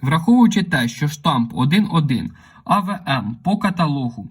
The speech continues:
є монета, яка зустрічається приблизно одна на десять тисяч монет звичайних штампів. Про звичайні штампи п'ятдесяти копійок тисяча дев'ятсот дев'яносто четвертого року ми з вами поговоримо в наступних відео.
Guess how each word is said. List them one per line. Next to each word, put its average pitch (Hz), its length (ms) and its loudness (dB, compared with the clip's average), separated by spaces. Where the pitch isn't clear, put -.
є 160 220 -2
монета, 175 460 2
яка 131 220 -4
зустрічається 135 680 -4
приблизно 127 500 -4
одна 135 560 0
на 131 200 0
десять 123 520 -4
тисяч 165 440 -4
монет 120 400 0
звичайних 117 520 -4
штампів. - 480 -6
Про 180 260 4
звичайні 165 460 0
штампи 131 340 -2
п'ятдесяти 151 600 -2
копійок 139 420 -2
тисяча 143 260 0
дев'ятсот 131 340 0
дев'яносто 123 320 0
четвертого 175 500 0
року 180 260 0
ми 131 220 4
з 165 80 -2
вами 175 160 2
поговоримо 131 840 -2
в 123 60 -4
наступних 117 640 -2
відео. - 320 -6